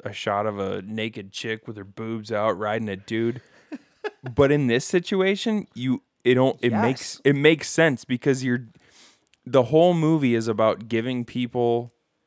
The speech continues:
Speaker 1: what they want so that they will conform to the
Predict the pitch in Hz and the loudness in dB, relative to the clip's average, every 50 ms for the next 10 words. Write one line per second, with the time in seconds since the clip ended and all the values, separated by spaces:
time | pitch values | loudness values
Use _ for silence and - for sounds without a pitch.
0 | _ _ _ _ _ _ _ _ _ _ _ _ _ _ _ _ _ _ _ 110 | _ _ _ _ _ _ _ _ _ _ _ _ _ _ _ _ _ _ _ -10
1 | 113 113 120 120 120 - 139 123 117 104 98 101 101 104 113 123 127 - _ _ | -2 2 2 2 2 2 2 2 2 0 0 0 0 2 2 0 -2 -6 _ _
2 | _ _ _ _ _ _ _ _ _ _ _ _ _ _ - - 120 117 113 113 | _ _ _ _ _ _ _ _ _ _ _ _ _ _ -8 -4 -4 0 0 0
3 | 110 101 120 113 113 113 113 110 - - - 113 107 - - - - 120 120 120 | 0 0 0 0 2 2 0 0 -2 -4 -6 -6 -6 -8 -10 -6 -2 0 0 2
4 | 117 120 117 113 - - 120 113 104 107 107 104 101 101 95 - | 0 0 -2 -4 -4 -6 -6 -6 -4 -6 -6 -4 -4 -6 -6 -8